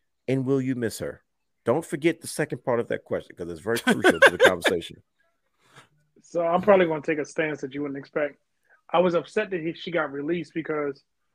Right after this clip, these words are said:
Speaker 3: one, how long had this been going on? And two, did she gain, like, momentum or something for fear of this was gonna, uh, impact them negatively? Like, how long had she been doing this? Because
Speaker 1: Mm-hmm.
Speaker 3: remember back when the wave of,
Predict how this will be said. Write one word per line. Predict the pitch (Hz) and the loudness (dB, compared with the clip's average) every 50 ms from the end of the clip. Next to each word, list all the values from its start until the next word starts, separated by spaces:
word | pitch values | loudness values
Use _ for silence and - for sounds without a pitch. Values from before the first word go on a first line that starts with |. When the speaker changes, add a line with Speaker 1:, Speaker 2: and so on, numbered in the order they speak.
| _ _ - | _ _ -4
Speaker 3:
one, | 156 175 196 202 175 151 147 147 139 _ _ _ - - | 0 2 4 4 2 0 -2 -8 -14 _ _ _ -4 0
how | 175 190 | 2 2
long | 185 185 180 180 180 175 165 139 | 2 2 0 0 0 0 -2 -4
had | 135 147 135 135 | -8 -10 -12 -8
this | 143 160 160 151 - | -6 -6 -6 -6 -8
been | - 147 143 | -10 -8 -8
going | 143 143 143 139 139 131 139 160 | -6 -6 -6 -6 -6 -4 -2 0
on? | 175 165 147 135 127 127 127 _ _ _ _ _ _ _ _ _ _ _ _ - - - | 0 0 0 -2 -8 -10 -14 _ _ _ _ _ _ _ _ _ _ _ _ -18 -10 -8
And | 151 143 | -8 -8
two, | - - 196 185 175 156 | -6 -2 0 2 2 2
did | 139 139 135 | 0 -2 -4
she | - - 185 165 | -4 -4 -4 0
gain, | 156 165 160 160 156 151 | 0 2 2 2 0 -2
like, | 147 135 131 123 - | -4 -6 -6 -8 -10
momentum | 127 135 127 127 147 165 185 180 - 180 180 | -12 -10 -6 0 2 2 2 2 0 0 0
or | 180 175 | 0 0
something | 170 - 185 180 175 170 170 180 165 147 | 0 0 0 0 0 0 -2 -4 -6 -6
for | - - 143 | -6 -8 -8
fear | - - 160 156 156 151 151 147 | -6 0 0 2 4 4 4 4
of | 143 139 139 135 131 - _ _ _ _ _ _ _ _ - | 2 0 0 -2 -4 -8 _ _ _ _ _ _ _ _ 0
this | 170 151 - | 0 0 0
was | - 156 | -2 -4
gonna, | 143 156 143 147 143 131 - - | -2 -2 -4 -4 -4 -8 -8 -6
uh, | - 139 - _ _ _ _ - | -8 -8 -8 _ _ _ _ -10
impact | 165 151 143 - - 151 160 147 - - | -10 -8 -8 -2 2 2 2 2 2 0
them | 165 165 160 147 | -2 -2 -2 0
negatively? | 151 160 170 165 160 - 185 180 170 170 165 | 0 0 0 0 0 0 0 2 4 4 4
Like, | 160 151 151 147 139 - _ _ _ _ _ _ _ _ _ _ _ _ - - _ _ - | 4 4 4 2 0 -2 _ _ _ _ _ _ _ _ _ _ _ _ -20 -20 _ _ -10
how | - - 190 196 | -4 2 4 4
long | 185 180 185 180 180 175 156 - - | 6 6 4 4 2 0 -4 -6 0
had | 180 180 175 - | 2 2 2 0
she | - - 170 | -4 -12 -10
been | 147 147 143 143 | -8 -8 -8 -8
doing | 143 156 156 147 135 | -8 -8 -8 -8 -10
this? | 123 123 123 _ - | -14 -18 -18 _ -10
Because | 156 143 - 147 147 143 135 135 135 131 - | -10 -8 -6 -6 -6 -4 -6 -6 -8 -10 -8
Speaker 1:
Mm-hmm. | - 107 117 107 101 113 135 | -8 -6 -4 -4 -6 -4 -6
Speaker 3:
remember | 147 147 170 185 185 185 | -4 -2 -2 -2 -2 -2
back | 175 156 175 165 165 156 - | 0 2 2 2 2 0 -2
when | 165 151 151 | -6 -4 -4
the | 151 | -4
wave | 147 143 156 156 151 151 143 143 | -2 0 0 2 2 0 0 -2
of, | 147 139 139 139 139 | -4 -4 -4 -6 -8